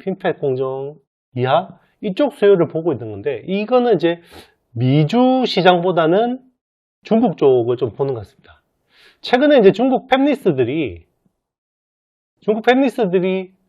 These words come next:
티에스엠씨 쪽 팹 확보가 좀 요원해지고 있잖아요. 그러니까 이쪽을 좀 치고 들어가서 영업을 열심히 하겠다라는 생각 같아요. 그래서 최근에 사 나노,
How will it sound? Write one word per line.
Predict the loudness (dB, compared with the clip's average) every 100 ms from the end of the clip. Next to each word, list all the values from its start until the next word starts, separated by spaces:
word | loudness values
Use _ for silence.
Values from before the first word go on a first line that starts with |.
| _ -2
티에스엠씨 | 0 2 0 0
쪽 | 0 0 _ _ _ _ _ _ _ _
팹 | 0 2
확보가 | 0 -2 0 0
좀 | 2 0
요원해지고 | 2 4 6 6 2 0 -2
있잖아요. | -2 -8 -10 -16 _ _ _ _ _ _
그러니까 | -2 2 2 2 0 -2 _ _
이쪽을 | 0 2 0 2
좀 | 2 0
치고 | -6 -4 0
들어가서 | 2 2 0 -4 -2
영업을 | 2 4 4 2 -2 -4 _ _ -2
열심히 | 0 2
하겠다라는 | 0 -2 -4 -10 -10 _ _ _ _ -8 -4
생각 | 0 0 -2
같아요. | -8 -16 -20 -20 _ _
그래서 | -2 -2 -4 -16 -20 _
최근에 | -4 0 2 0 0 -4 -10 _ _ _ _ _
사 | _ -4 0
나노, | 0 0 0 0 -2 -8